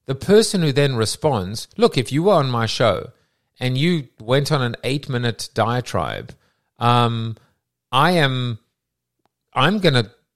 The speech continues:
ask you a question or a follow-up or say, "Well,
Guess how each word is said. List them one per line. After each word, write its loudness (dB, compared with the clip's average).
ask 4
you 2
a 2
question 0
or 0
a -2
follow-up 2
or -2
say, 0
"Well, -2